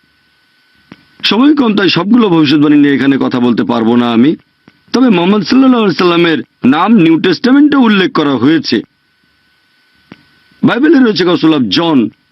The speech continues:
অধ্যায় নম্বর চোদ্দ, অনুচ্ছেদ ষোলো। যীশু খ্রিস্ট ভাই সাল্লাল্লাহু আলাইহি সাল্লাম বলেছেন, "আমি প্রার্থনা করব আমার পিতার কাছে, সর্বশক্তিমান ঈশ্বরের কাছে, যেন তিনি পাঠান একজন সত্যের আত্মা।" এছাড়াও বাইবেলে উল্লেখ আছে Gospel of জন,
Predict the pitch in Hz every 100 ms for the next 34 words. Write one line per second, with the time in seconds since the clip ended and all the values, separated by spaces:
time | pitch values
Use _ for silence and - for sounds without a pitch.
0 | _ _ _ _ 202 240 254 269 240 151
1 | 175 156 131 156 123 - _ _ 190 294
2 | - 196 147 - 160 165 135 - _ _
3 | _ _ - 127 160 151 202 - 294 262
4 | 170 175 143 143 131 151 175 - 226 233
5 | - _ _ _ _ 285 339 302 202 156
6 | 214 262 269 254 262 220 196 180 214 240
7 | 277 208 170 170 139 - - 165 147 143
8 | 151 135 143 139 165 156 214 220 _ _
9 | _ 120 214 277 330 320 262 208 190 190
10 | 160 165 - 233 233 208 175 139 - 101
11 | - - _ _ _ _ _ _ _ _
12 | _ _ _ - - _ 151 135 220 294
13 | 302 277 254 220 208 180 180 165 160 -
14 | 160 147 123 151 143 120